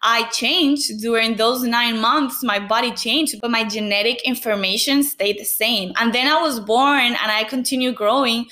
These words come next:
And if a person met me when I was two years old, if that person was to see me today, they wouldn't probably recognize me because I've changed so much physically. And what about people that change their looks? There's people in Hollywood,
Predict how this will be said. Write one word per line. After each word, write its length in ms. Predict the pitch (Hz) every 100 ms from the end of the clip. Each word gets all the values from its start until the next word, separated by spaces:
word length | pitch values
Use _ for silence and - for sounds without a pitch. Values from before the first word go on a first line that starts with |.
| - -
And 100 | 240
if 80 | 233
a 80 | 220
person 400 | - 285 269 254
met 160 | 262
me 140 | 277 240
when 120 | 226
I 120 | 233
was 160 | 226 -
two 160 | -
years 280 | 240 220 220
old, 280 | 262 294 254
if 160 | 226 214
that 240 | 214 226
person 320 | - 254 262
was 200 | 233 240 -
to 100 | 233
see 180 | -
me 140 | 240 226
today, 540 | 220 196 269 262 247 - - -
they 200 | 214 262
wouldn't 280 | 359 440 330
probably 380 | 247 247 254 254
recognize 680 | 233 226 240 196 175 185
me 240 | 233 269 381 233
because 480 | 214 247 247 240 233 -
I've 220 | 220 214
changed 540 | - 214 226 220 - - _ _ _
so 300 | - - 240
much 500 | 240 208 226 - - _ _ -
physically. 640 | - 320 - - - -
And 140 | - 254
what 120 | 285
about 280 | 311 330 320
people 280 | 311 311 302
that 360 | 269 247 240 - - -
change 340 | 302 285 285
their 180 | 269 233
looks? 480 | 247 285 - - - _ -
There's 180 | 277
people 240 | 330 320 339
in 100 | 339
Hollywood, 540 | 240 214 240 277 311